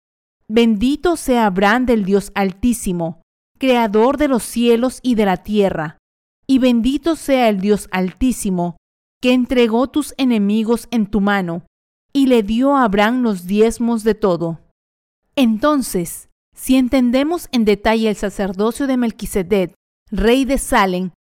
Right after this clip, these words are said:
será muy útil para nuestro crecimiento espiritual, ya que nos daremos cuenta de que era un arquetipo de Jesucristo, el Hijo de Dios.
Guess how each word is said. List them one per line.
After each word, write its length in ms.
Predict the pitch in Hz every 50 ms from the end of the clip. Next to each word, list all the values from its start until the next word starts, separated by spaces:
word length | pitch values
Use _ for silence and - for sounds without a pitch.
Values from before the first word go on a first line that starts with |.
| _ _ _ _ _ _ _
será 360 | - - 240 233 233 254 262
muy 280 | 269 294 302 294 - - -
útil 380 | 277 277 339 - - 349 330
para 240 | - 294 240 208 202
nuestro 400 | 202 202 202 190 - 202 190 190
crecimiento 640 | - 196 185 - - 202 196 202 208 214 202 - 247
espiritual, 800 | - - - 220 180 185 - - - 240 214 185 180 180 180 - _ _ _ _ _ _ _ _
ya 340 | 240 190 175 208 262 269 277
que 160 | - 349 339
nos 240 | 370 370 339 277 220
daremos 480 | 226 208 208 208 202 214 233 226 -
cuenta 640 | - - - 254 247 226 196 180 - 180 170 165 160 - _ _ _ _
de 200 | - 214 214 214
que 160 | - 233 233 -
era 260 | - 254 269 277 294
un 140 | 294 277 269
arquetipo 720 | 262 240 233 - 202 185 - - 240 262 269 - - 302 277
de 120 | 277 262
Jesucristo, 920 | - 262 220 - - 208 - - 226 262 226 - - - - 185 165 175 - _ _ _ _ _
el 300 | - 254 226 226 226 - _
Hijo 400 | 269 262 269 254 - - 294 285
de 140 | 277 262 220
Dios. 540 | 226 214 196 175 170 - - - - -